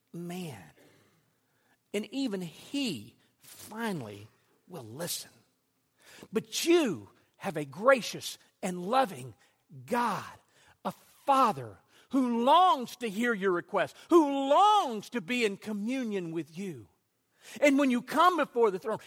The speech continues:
he smiles, and he's so glad that you're there.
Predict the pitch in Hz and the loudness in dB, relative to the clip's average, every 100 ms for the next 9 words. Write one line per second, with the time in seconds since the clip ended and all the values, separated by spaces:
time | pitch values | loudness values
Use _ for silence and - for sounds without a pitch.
0 | - 240 185 - - 247 247 254 220 135 | -4 -4 -4 -8 -12 -10 -4 -2 -2 -4
1 | - - - - _ _ _ _ _ - | -12 -20 -20 -20 _ _ _ _ _ -12
2 | 170 147 - 185 135 143 131 - - - | -12 -10 -8 -8 -8 -10 -12 -12 -18 -20
3 | _ _ _ - - - 110 110 113 107 | _ _ _ -20 -14 -12 -8 -8 -10 -14